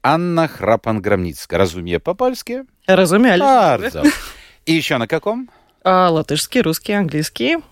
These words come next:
Speaker 1: Латышский,
Speaker 2: А.
Speaker 1: русский, английский. А откуда вот эта двойная фамилия и вообще что в польского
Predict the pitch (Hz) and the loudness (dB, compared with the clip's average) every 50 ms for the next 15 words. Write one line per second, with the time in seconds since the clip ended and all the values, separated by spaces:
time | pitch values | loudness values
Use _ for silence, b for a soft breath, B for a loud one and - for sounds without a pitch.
0 | _ _ _ - 104 101 - 151 170 - 151 135 107 90 104 107 - - - - | _ _ _ -2 -2 -2 -2 -4 -6 -6 -6 -4 -4 -2 -2 -4 -4 -8 -10 -6
1 | 117 107 101 90 95 95 85 - - - B B B B B - 113 135 147 - | -4 -4 -4 -2 -4 -6 -6 -6 -10 -12 B B B B B 0 0 0 0 -2
2 | - - 220 233 185 175 139 135 - 135 120 113 104 95 101 117 123 127 131 131 | -4 -2 0 2 2 2 2 0 -2 0 0 0 0 2 2 2 4 4 2 2
3 | 120 110 - - 120 113 135 185 220 196 170 135 131 - 123 120 127 123 - - | 2 0 0 0 -2 0 2 2 2 2 2 0 0 -2 0 0 0 0 0 -4
4 | 165 - - - - 180 180 b b b b b b - _ - 151 135 95 - | -8 -8 -6 0 2 2 2 b b b b b b -14 _ 0 2 2 2 -4
5 | - - - - 69 67 65 | -10 -8 -8 -10 -10 -10 -14